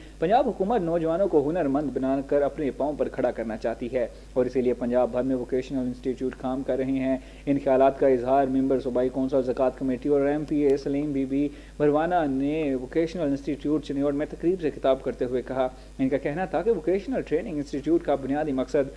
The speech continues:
नौजवानों को हुनरमंद बनाकर अपने पांव पर खड़ा करना है।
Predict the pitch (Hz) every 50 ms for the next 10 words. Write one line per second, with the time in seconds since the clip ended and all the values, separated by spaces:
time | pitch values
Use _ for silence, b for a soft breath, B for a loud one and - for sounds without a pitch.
0 | B B B B - 143 143 131 127 139 147 165 170 165 147 - 151 131 120 127
1 | 135 151 165 165 156 143 143 135 127 127 127 135 139 135 - 143 147 147 - -
2 | 165 147 127 123 - - 139 156 180 170 143 - 123 117 - 120 117 117 - 127
3 | 123 117 117 123 - 123 110